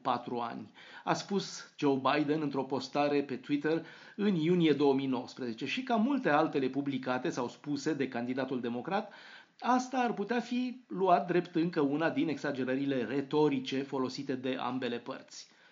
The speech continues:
În privința viitorului alianței militare occidentale, însă, în cazul realegerii lui Trump,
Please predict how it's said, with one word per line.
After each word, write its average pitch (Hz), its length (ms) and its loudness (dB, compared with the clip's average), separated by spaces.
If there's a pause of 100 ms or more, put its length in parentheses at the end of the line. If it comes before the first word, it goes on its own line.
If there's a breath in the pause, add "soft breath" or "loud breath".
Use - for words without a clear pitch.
(300 soft breath)
În 311 180 0
privința 180 680 2
viitorului 147 680 0
alianței 135 480 0
militare 131 360 0
occidentale, 123 680 -2
însă, 165 240 -6
în 143 140 -2
cazul 131 360 -2
realegerii 131 460 -2
lui 123 120 -8
Trump, 196 420 -2